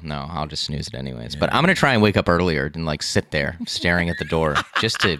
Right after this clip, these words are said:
Speaker 1: just to scare the living
Speaker 2: So that
Speaker 1: crap
Speaker 2: when
Speaker 1: out of
Speaker 2: I
Speaker 1: you.
Speaker 2: knock on the door and open it, you're
Speaker 1: Yeah.
Speaker 2: there wide-eyed.
Speaker 1: Yeah, I'll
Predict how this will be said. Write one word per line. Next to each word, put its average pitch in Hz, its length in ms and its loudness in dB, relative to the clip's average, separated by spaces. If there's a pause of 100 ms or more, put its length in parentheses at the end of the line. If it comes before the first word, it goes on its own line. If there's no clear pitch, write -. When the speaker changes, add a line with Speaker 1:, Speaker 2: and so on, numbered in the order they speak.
(140)
Speaker 1:
just 117 300 0
to 87 80 0
scare 87 420 2
the 80 60 0
living 80 160 4
Speaker 2:
So 160 100 8
that 139 80 2
Speaker 1:
crap 151 140 6
Speaker 2:
when 151 80 6
Speaker 1:
out 147 60 6
of - 20 2
Speaker 2:
I 139 60 2
Speaker 1:
you. 131 100 0
Speaker 2:
knock 143 260 2
on 147 140 4
the 139 80 6
door 135 200 4
and 131 80 2
open 117 300 4
it, 139 220 4
you're 113 100 6
Speaker 1:
Yeah. 107 60 4
Speaker 2:
there 113 260 6
wide-eyed. 107 880 2
Speaker 1:
Yeah, 80 320 -4
I'll 98 140 4